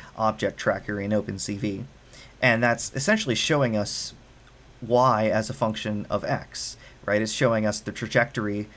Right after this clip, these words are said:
through space, and since the vertical on the frame is y and the horizontal is x, that's y as a function of x. And we can also extract each of those,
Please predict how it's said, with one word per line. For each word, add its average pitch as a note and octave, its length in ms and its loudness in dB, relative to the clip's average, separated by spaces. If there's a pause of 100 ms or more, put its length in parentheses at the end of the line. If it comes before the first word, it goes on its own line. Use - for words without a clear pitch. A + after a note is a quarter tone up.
(200)
through A2+ 160 -2
space, - 640 -2
and G2+ 160 -4
since - 440 -6 (300)
the G2+ 240 -6 (140)
vertical A2 680 -2 (160)
on G#2+ 200 0
the G#2 240 -4 (340)
frame A2+ 420 0
is G2+ 400 -4
y G2+ 280 2
and G2+ 200 0
the G2 60 -6
horizontal G#2+ 560 -2
is G2 80 -2
x, - 400 -2
that's - 320 -8 (260)
y G#2+ 220 2
as A2 100 -2
a - 40 -6
function - 280 -8
of C#3 80 -4
x. C3 320 -6 (960)
And B2+ 140 2
we A2+ 60 -2
can C3+ 120 0
also C#3 260 4
extract G#2+ 560 -2 (380)
each D3+ 200 0
of A2 100 2
those, G2+ 360 2